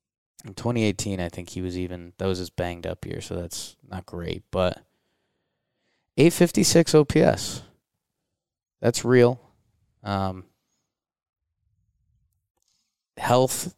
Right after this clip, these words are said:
used to be more of a concern, or maybe that's Yankees fans saying that. Uh, 'cause it really does look like it's, it's only one year that's like,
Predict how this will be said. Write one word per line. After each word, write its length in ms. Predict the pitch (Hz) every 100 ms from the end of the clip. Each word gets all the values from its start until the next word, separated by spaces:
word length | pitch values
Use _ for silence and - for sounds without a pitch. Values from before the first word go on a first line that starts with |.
| -
used 380 | 107 127 127
to 80 | 143
be 100 | 147
more 500 | 131 110 107 120 139
of 220 | 107 131
a 60 | 143
concern, 580 | - 151 - 156 180 180
or 140 | 98
maybe 240 | 98 98 98
that's 260 | 98 -
Yankees 340 | 98 95 95 -
fans 300 | 95 90 -
saying 360 | 92 101 120
that. 320 | 143 170 - - _ _ _ _ _ _ _ _ _ _ _ _ -
Uh, 440 | 95 92 90 90 - - -
'cause 160 | 143
it 60 | 151
really 260 | 175 175
does 260 | 127 117 101
look 140 | 98 98
like 140 | 92
it's, 380 | 90 - - - _
it's 180 | 104 107
only 200 | 107 101
one 360 | 92 98 95 92
year 240 | 92 90
that's 260 | 87 85 -
like, 300 | 82 82